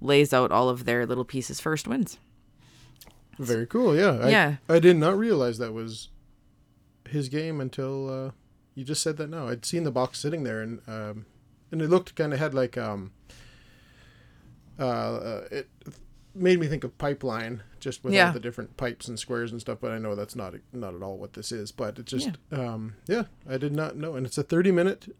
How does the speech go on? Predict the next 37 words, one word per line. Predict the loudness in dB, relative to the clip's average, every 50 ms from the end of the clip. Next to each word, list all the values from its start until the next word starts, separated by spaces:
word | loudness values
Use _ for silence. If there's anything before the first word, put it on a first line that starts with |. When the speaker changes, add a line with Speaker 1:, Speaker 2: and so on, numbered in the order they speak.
| _
Speaker 1:
Yeah, | 6 6 6 6
it | 8
says | 6 4 4
thirty | 6 6 6 6 8
minutes. | 6 6 6 6 4 2
It's, | 2 4
like, | 4 6
one | 8 6 6 6
to | 6 4
four | 2 2 2
players | 6 6 8 8 8 8 6 4 2 2 -2
and | -2 0 0 2 0 -2 0 4
eight | 4 4 4 4
plus, | -4 -2 -2 -2 -2 -2 -12 -14 -14 -14 -10
and | -6 -4 -2
I | -2 0
think | 0 0 0 0 0
that'll | 0 2 2 2
be | 2 2 0 0 0 -2 -2 -4 -8 -12 -20 _ -12
pretty | 0 2 2 4
much | 4 2 2 0 0 -4 -10 -4
bang | -2 -2 0 0 0
on. | 0 0 0
It | 2
looks | 2 2 2 2 0
like | 0 4 4
a, | 4 4 4
a | 2 0
game | 0 0 0 0 -2
that | -2 -4 -4
could | -4 -4
be | -4 -2
grasped | 2 4 6 6 6 4 0 -6 _ -16 -20 -8 _
by | -2 -2 0
the | 0 2
younger | 2 2 2 2 0 0
ones, | 2 2 4 2 2 0